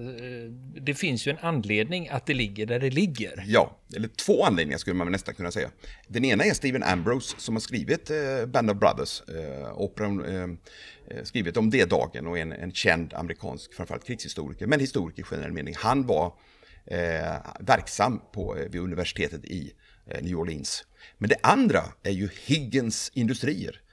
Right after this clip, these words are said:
Speaker 2: nämligen de här Landing Craft Vehicle Personnel, alltså anfallsbåtarna, attackbåtarna, som man använde bland annat i Menige Ryan, där man s-, man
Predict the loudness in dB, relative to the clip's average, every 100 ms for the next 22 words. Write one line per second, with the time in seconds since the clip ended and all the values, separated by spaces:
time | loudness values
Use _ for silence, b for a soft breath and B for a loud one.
0 | B B B 0 2 2 0 0 -2 -4
1 | -6 -4 -2 2 0 -2 -4 0 2 4
2 | 2 0 -4 0 2 2 -2 -10 -4 0
3 | 0 0 -4 -6 -8 -2 0 2 0 0
4 | -6 -18 B B B -14 -10 -4 0 2
5 | 0 -4 -6 -6 -4 -4 -6 -10 -10 -4
6 | -4 -2 -8 -8 -10 -14 -16 b b b
7 | b 4 6 6 4 4 2 0 -2 -2
8 | -4 0 2 2 2 0 0 0 0 0
9 | 0 -2 -6 -4 -2 -2 -2 -4 -4 -4
10 | -6 -6